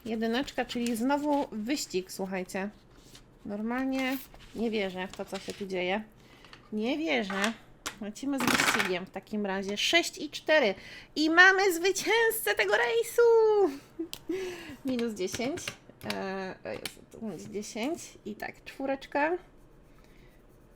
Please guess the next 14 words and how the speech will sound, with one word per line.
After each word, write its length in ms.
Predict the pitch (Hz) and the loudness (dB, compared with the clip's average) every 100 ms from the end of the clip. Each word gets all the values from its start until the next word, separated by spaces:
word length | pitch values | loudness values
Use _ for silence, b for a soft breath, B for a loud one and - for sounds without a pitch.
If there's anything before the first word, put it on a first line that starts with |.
| - - - - | -20 -20 -20 -10
Właśnie 320 | - 226 208 | -6 -4 -4
ten 160 | 196 196 | -4 -8
fioletowy. 680 | - 190 185 185 190 185 190 - - - | -4 -2 -2 -2 -4 -4 -8 -10 -20 -12
Ale 260 | 214 208 196 | -8 -6 -4
dobrze, 320 | 202 196 180 | -6 -6 -6
niech 160 | 190 - | -8 -6
się, 200 | 202 190 - | -8 -8 -4
niech 240 | 220 214 | -4 -2
się 140 | - - | -6 -6
odznacza 600 | 208 208 196 196 208 240 | -4 -4 -4 -2 -2 -2
i 180 | 233 | -6
zrobimy 520 | 202 214 214 208 208 202 | -6 -4 -4 -2 -2 -4
mu 120 | 196 | -6
tutaj 380 | 196 202 196 | -8 -6 -6